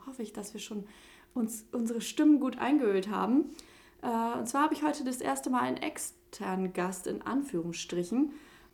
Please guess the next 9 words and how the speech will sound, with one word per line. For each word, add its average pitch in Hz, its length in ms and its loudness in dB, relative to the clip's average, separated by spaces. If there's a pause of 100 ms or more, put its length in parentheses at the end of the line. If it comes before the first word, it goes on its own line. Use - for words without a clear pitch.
(160)
Haben 254 180 2
wir 277 80 0
in 262 60 0
unserem 233 300 0
Haus 240 180 -2
eine 233 180 -4
Physiopraxis, 220 1600 -2
ähm, 202 500 -2 (240)
die 208 520 -2